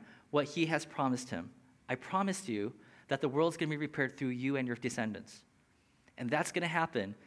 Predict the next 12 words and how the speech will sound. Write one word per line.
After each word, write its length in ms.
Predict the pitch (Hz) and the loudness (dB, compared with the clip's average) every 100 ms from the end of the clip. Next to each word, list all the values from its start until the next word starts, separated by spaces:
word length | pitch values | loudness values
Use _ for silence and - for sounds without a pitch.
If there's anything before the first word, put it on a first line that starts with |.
| - | -2
by 100 | 131 | 0
doing 220 | 127 147 | 2 0
the 60 | 120 | 2
right 260 | 120 165 | 2 2
thing 320 | 165 156 156 - | 2 0 0 -2
and 160 | 127 | -2
doing 160 | 123 139 | 0 0
the 80 | 117 | 0
just 340 | - 117 - | 2 0 0
thing. 220 | - 76 - - _ _ _ _ _ _ _ _ _ _ _ _ _ _ _ _ - | -6 -8 -10 -20 _ _ _ _ _ _ _ _ _ _ _ _ _ _ _ _ -18
That 240 | 131 143 156 | 0 0 4
was, 320 | 170 165 - | 2 2 -6